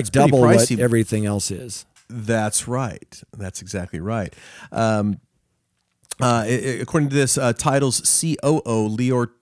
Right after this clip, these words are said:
Speaker 1: uh, Tib-, Tibon or Tibone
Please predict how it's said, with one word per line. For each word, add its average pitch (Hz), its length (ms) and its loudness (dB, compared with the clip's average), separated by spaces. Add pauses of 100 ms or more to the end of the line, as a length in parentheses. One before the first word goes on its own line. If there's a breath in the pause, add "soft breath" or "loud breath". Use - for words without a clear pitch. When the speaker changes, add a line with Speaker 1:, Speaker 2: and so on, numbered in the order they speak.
(280)
Speaker 1:
uh, 98 220 -4 (320)
Tib-, 156 240 -6 (340)
Tibon 226 400 -8
or 107 120 -4
Tibone 117 600 -2